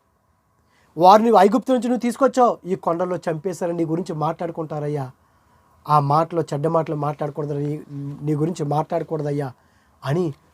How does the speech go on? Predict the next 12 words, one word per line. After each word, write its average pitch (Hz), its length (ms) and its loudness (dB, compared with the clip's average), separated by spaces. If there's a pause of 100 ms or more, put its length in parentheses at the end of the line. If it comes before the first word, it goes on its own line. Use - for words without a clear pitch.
(180)
మోషే 151 360 -2
గారు 147 180 -2
అడ్డుపడ్డాడండి. 127 880 -8 (960)
ఇస్రాయేల్ 151 440 0
ప్రజలు 143 280 -4
ఏ 147 100 0
విధంగా 165 260 -2
అయిపోయారు? 147 640 -4 (1200)
చివరికి 143 400 -2 (440)
ఆ 156 40 0
యొక్క 160 160 -2
దూడని, 190 720 0